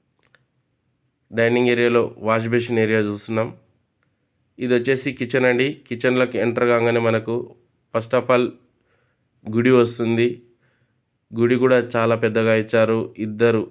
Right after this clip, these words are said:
కంఫర్టబుల్గా కూర్చొని పూజ చేసుకునే విధంగా ఉంది. ఒక్కరికైతే పూర్తిగా కంఫర్టబుల్ ఉంటుందండి, ఇద్దరైతే అడ్జస్ట్ చేసుకుని కూర్చోవాలి. ఇది వచ్చేసి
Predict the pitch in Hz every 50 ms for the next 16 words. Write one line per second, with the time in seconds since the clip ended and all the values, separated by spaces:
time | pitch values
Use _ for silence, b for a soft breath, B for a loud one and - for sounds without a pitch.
0 | - _ _ _ _ _ _ _ _ _ _ _ _ _ _ _ _ _ _ _
1 | - 117 113 113 123 120 120 117 117 117 117 113 113 - 113 110 - 120 113 110
2 | 113 113 110 113 113 107 117 113 110 110 - - 113 113 110 107 107 107 107 107
3 | 107 110 107 107 110 123 165 - _ _ _ _ _ _ _ _ _ _ _ _
4 | _ _ _ _ _ _ _ _ _ - 110 113 110 - 123 117 113 117 120 120
5 | 117 127 127 123 113 95 - - _ _ _ - 110 117 113 113 120 120 113 117
6 | - 110 107 107 113 113 110 110 110 110 110 110 110 110 110 107 107 107 107 107
7 | 107 107 107 107 - - - - - 104 104 104 110 110 110 110 110 113 113 110
8 | 104 107 110 110 - 113 107 104 - - 107 107 104 - 101 101 - 107 104 104
9 | 104 113 151 - - _ _ _ _ _ _ _ _ _ _ _ _ _ _ _
10 | _ _ _ _ _ _ _ _ _ - 120 120 120 123 120 - 139 127 120 131
11 | 135